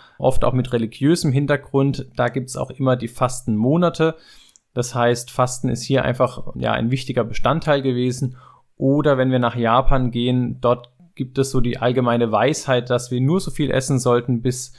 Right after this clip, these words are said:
unser Magen zu achtzig Prozent voll ist. Insgesamt zeigt es sich auch wieder in Tierstudien, dass das Leben per-, potenziell verlängert werden kann. Die Tiere waren oft gesünder und fitter.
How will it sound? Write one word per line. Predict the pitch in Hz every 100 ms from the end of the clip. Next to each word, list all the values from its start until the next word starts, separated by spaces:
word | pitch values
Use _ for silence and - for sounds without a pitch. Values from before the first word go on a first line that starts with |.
| - -
unser | 160 135
Magen | 117 117 123
zu | 123 -
achtzig | 110 - 127 -
Prozent | 123 - 117 113 -
voll | - 123 123 -
ist. | - - - _ _ - -
Insgesamt | 165 175 175 170 165
zeigt | - 151 151
es |
sich | 123 139
auch | 131
wieder | 139
in | 127 127
Tierstudien, | - 175 180 - 156 147 151 147 - _ _ - -
dass | 123 127 - -
das | 120 120
Leben | 123 127 151 156 - -
per-, | 131 131
potenziell | - - 160 156 - 135
verlängert | 131 123 151 185 151
werden | 156 147
kann. | 135 139 143 - - - - -
Die | 127 123
Tiere | 127 147 143
waren | 131 123 120
oft | - 143 - -
gesünder | 120 139 180 170
und | 127 -
fitter. | 180 - 185 -